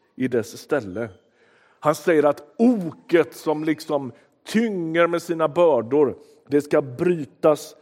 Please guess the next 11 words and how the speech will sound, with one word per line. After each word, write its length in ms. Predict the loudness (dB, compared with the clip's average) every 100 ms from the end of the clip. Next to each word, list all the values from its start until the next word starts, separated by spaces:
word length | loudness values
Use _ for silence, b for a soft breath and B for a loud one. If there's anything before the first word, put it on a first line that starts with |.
| _
sönder. 760 | -4 -2 -2 -6 -8 -6 -6 -12 _ _ _ _ _ _ -20 -8
Förtryckaren 1080 | -8 -2 0 0 -2 -2 2 2 0 -4 -10 b b
ska 220 | -8 -4
släppa 500 | -4 -2 -4 0 0
taget. 760 | 0 -2 -2 -4 -4 -6 -8 -20 b b
Det 80 | -6
kommer 340 | -2 0 0 -2
att 60 |
sättas 500 | 0 -2 0 -4 -2
en 300 | -4 -6 -6
gräns 840 | 0 2 2 0 -14 -18 -20 -20